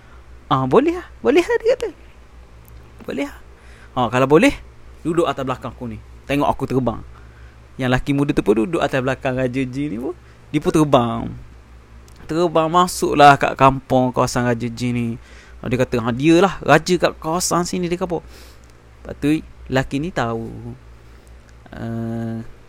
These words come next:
jin ataupun syaitan, dia takkan boleh tembus langit tu.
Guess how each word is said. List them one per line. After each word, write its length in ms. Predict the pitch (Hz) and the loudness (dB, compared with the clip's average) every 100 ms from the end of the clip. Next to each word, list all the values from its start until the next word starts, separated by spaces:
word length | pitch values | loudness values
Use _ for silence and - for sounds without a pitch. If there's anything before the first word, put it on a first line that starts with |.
| - - | -20 -14
jin 480 | 117 120 135 175 190 - | -10 -4 -2 -4 -8 -10
ataupun 320 | - 139 - | -4 -4 -4
syaitan, 480 | 127 110 - 127 165 | -4 -6 -4 -4 -2
dia 160 | 151 - | -2 -2
takkan 240 | 156 175 | -2 -2
boleh 240 | 175 175 | 2 2
tembus 280 | 151 147 127 | 2 0 -2
langit 400 | 123 120 117 | -2 -2 -4
tu. 40 | 104 | -8